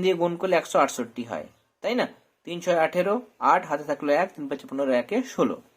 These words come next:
তাহলে তিন দশে তিরিশ গ্রাম, এটা কিন্তু হয়ে যাবে আনসার। কেমন?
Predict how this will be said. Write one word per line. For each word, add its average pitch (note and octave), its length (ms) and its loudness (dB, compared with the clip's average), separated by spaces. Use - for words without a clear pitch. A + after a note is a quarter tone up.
তাহলে F3 200 0
তিন G#3+ 220 -2
দশে A3 220 6
তিরিশ A3+ 460 2
গ্রাম, G3 220 6
এটা D#3+ 140 2
কিন্তু D#3+ 220 -6
হয়ে C#3 160 0
যাবে A#2 220 2
আনসার। A2 400 -2
কেমন? G3+ 200 4